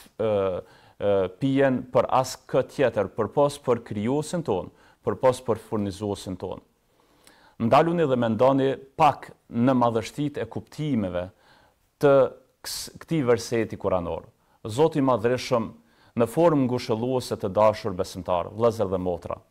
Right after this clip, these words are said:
po na tregon se si jemi të vetmit ata që jemi të ngarkuar me një ngarkesë dhe obligim të tillë. Po na tregon se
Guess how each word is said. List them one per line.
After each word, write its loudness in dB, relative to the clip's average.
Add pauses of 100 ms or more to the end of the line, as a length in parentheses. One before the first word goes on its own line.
(300)
po 4
na 4
tregon 0
se -6
si -8
jemi 0
të 0
vetmit 0
ata 0
që -4
jemi -2
të -4
ngarkuar 0
me -2
një -2
ngarkesë -2
dhe 0
obligim -4
të -6
tillë. -6 (520)
Po 2
na 2
tregon 2
se 2